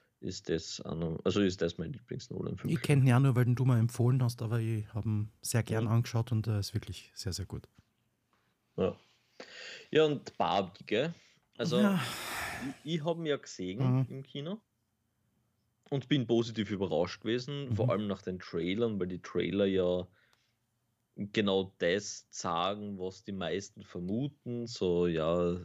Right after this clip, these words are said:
Speaker 1: super süße, äh, halbwitzige, äh, ja, Comedy in diesem Universum halt und die meisten werden sagen, ja, braucht keiner. Ähm,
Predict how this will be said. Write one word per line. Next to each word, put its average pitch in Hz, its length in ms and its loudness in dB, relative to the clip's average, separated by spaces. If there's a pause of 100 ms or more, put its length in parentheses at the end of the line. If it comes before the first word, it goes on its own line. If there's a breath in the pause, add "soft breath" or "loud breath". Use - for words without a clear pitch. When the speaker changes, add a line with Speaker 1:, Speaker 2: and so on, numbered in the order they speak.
Speaker 1:
super - 520 -6
süße, 85 840 2 (640 loud breath)
äh, 92 280 4
halbwitzige, 90 1500 0 (180)
äh, - 400 -16
ja, 87 240 0 (380)
Comedy 98 960 -2
in 92 140 -4
diesem 90 260 -6
Universum 92 560 2
halt 113 360 0
und 85 220 -8
die 85 60 -8
meisten 85 280 -4
werden 85 140 -4
sagen, 85 200 -4
ja, 80 60 -2
braucht 82 280 -4
keiner. 113 340 -2 (680 loud breath)
Ähm, 104 720 0